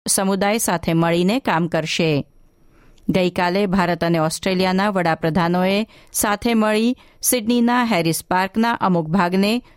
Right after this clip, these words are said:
લિટલ ઇન્ડિયા નામ આપવાની ઔપચારિક જાહેરાત કરી છે. સોથી વધુ ઓસ્ટ્રેલિયન વિદ્વાનોએ એલ્બનીઝી સરકારને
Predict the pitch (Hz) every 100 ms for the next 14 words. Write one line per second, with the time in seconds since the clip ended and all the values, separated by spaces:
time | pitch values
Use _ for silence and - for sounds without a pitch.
0 | - 220 262 294 277 262 247 262 262 196
1 | 175 165 - 170 - 196 208 254 214 214
2 | - 233 226 240 - 165 165 160 - -
3 | 165 160 - 170 151 139 - _ - _
4 | _ - - - - - - _ _ -
5 | - 220 220 226 208 202 220 202 - -
6 | 196 196 196 190 170 190 190 196 208 220
7 | 185 170 175 170 175 170 175 175 202 202
8 | 208 214